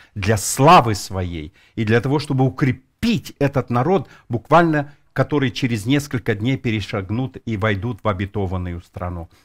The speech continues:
Он проявил недоверие. И Господь говорит: «Жаль, жаль, Моисей, Аарон, вы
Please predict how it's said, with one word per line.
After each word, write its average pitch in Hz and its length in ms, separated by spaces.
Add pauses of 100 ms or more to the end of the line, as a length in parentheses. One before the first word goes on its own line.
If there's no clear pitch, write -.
(180)
Он 170 400
проявил 113 640
недоверие. 90 1000 (720)
И 107 440
Господь 110 380
говорит: 113 380 (100)
«Жаль, 117 440 (840)
жаль, 123 340
Моисей, 101 600 (100)
Аарон, 101 440 (100)
вы 135 500